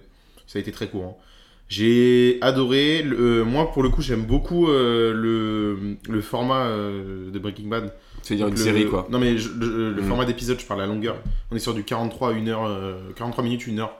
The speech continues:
Speaker 2: Ouais.
Speaker 1: Moi, j'aime bien. Ça permet quand même de prendre son temps et tout ça. Euh,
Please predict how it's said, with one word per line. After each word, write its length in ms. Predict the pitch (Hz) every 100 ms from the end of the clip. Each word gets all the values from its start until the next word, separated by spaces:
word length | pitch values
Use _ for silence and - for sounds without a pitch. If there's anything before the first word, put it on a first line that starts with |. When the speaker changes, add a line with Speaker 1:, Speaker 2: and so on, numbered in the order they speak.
| -
Speaker 2:
Ouais. 200 | 95 92 - - -
Speaker 1:
Moi, 100 | 113
j'aime 200 | 117 110
bien. 260 | 104 110 123 - - - - -
Ça 80 | -
permet 180 | 104 104
quand 100 | 110
même 180 | 113 107
de 180 | 101 98
prendre 260 | - 113
son 160 | - 113
temps 280 | 113 117 110
et 60 |
tout 100 | 101
ça. 240 | - 107 120 - - - -
Euh, 920 | 104 104 101 98 98 98 98 92 92